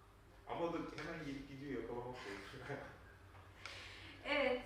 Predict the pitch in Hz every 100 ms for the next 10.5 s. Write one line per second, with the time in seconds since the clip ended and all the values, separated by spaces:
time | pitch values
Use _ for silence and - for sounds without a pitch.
0 | - 220 220 220 220 220 254 330 339 339
1 | 392 - 269 269 262 277 - - 285 254
2 | 233 - - - - 226 240 247 247 240
3 | 220 220 214 208 226 208 220 214 214 226
4 | 220 208 202 202 208 208 208 208 208 214
5 | 208 233 202 196 202 233 202 208 - 214
6 | 226 233 - - 240 294 247 233 220 -
7 | 202 226 202 208 240 214 214 - 175 170
8 | 190 302 285 202 208 202 202 214 196 196
9 | 190 214 233 240 208 208 202 190 165 160
10 | 160 160 - -